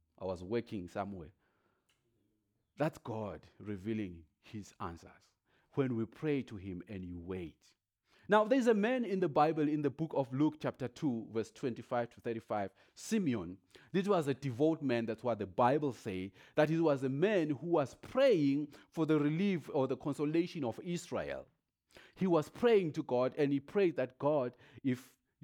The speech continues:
I could see the person who's going to relieve or console, console, con-, console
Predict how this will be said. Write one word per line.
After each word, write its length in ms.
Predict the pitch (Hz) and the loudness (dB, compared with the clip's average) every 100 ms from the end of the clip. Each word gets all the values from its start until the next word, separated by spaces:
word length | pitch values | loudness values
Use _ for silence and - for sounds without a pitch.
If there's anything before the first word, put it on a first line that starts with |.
| - | -4
I 160 | 123 120 | -2 -2
could 200 | 127 - | -4 -10
see 360 | - 214 180 | -2 0 2
the 100 | - | 0
person 300 | - 151 143 | -2 -2 -2
who's 160 | 131 127 | -4 -2
going 220 | 127 117 | -2 -2
to 120 | 120 | -4
relieve 400 | 113 120 139 139 | -4 2 2 2
or 220 | 104 113 | -2 -4
console, 480 | 113 123 123 135 135 117 | -4 -8 -4 -2 -2 -2
console, 540 | 131 117 120 120 117 - - - _ - | -2 -2 -2 -4 -6 -12 -20 -20 _ -2
con-, 320 | 160 151 151 - - | 4 4 2 -8 -2
console 560 | 147 147 - 196 196 | 0 0 4 4 4